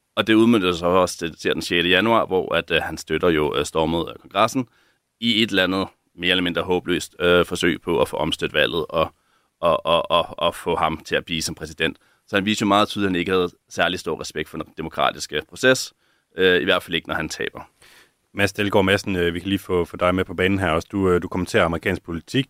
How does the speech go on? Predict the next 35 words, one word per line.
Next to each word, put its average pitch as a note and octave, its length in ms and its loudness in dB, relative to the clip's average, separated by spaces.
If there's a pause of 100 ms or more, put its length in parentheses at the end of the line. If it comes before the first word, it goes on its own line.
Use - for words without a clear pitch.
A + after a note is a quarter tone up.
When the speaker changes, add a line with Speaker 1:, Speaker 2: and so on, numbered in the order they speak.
Speaker 2:
øh, F2 200 0
her F2 260 0
for - 140 -10
os F#2 220 -2
i - 20 -6
de F2+ 100 -2
danske G2+ 300 -4
medier, G#2 300 2
og, D#2+ 380 0
øh, D2+ 220 -6
har E2 60 -18
tidligere G2+ 300 0
arbejdet F2+ 240 2
ved E2 80 -6
den D#2+ 80 -10
danske F2 240 -4
ambassade F2+ 420 4
i E2+ 100 2
Washington E2 500 -2
D - 160 -8
C. E2+ 300 0 (380)
Øh, F2 320 4 (120)
jeg F2+ 80 -10
tror, G#2 100 2
det G2 60 -2
jeg A2 80 4
vil F#2+ 60 0
frem A2 200 0
til, F#2 160 -10
det F2+ 120 -2
er, F2 60 2
at - 200 -4 (280)
med, G2 240 2
med F#2 100 -4
Trump B2+ 380 2